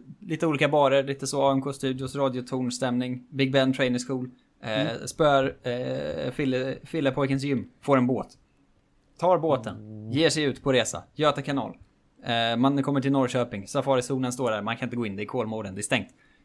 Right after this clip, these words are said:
Speaker 1: Man tar sig vidare in till, in till stan i Norrköping. Eh, man går runt lite,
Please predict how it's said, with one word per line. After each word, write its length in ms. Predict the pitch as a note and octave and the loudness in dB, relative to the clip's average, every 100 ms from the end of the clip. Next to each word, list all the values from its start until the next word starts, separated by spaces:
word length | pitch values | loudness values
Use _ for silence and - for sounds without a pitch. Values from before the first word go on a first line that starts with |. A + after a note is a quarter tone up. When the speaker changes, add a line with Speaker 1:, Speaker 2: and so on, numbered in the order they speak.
| _ | _
Speaker 1:
Man 120 | A#2+ | -6
tar 120 | B2 B2 | -4 -4
sig 120 | B2+ | -2
vidare 320 | B2 A#2+ A2+ | -2 -2 -2
in 120 | B2+ B2 | -4 -2
till, 280 | C3 B2 - | 0 -2 -4
in 240 | D#3 C3+ C3+ | -2 0 0
till 160 | C3 | 0
stan 280 | B2 C#3+ C3 | 0 0 0
i 60 | B2+ | -2
Norrköping. 500 | A#2 G#2+ G#2 G#2 G2+ _ _ - A#2+ | -4 -6 -10 -10 -12 _ _ -8 -2
Eh, 240 | A2+ A2+ | -2 0
man 160 | A#2+ B2 | 0 0
går 100 | B2 | 0
runt 180 | A#2+ | -2
lite, 420 | C3 B2 B2 A#2+ | -4 -4 -4 -4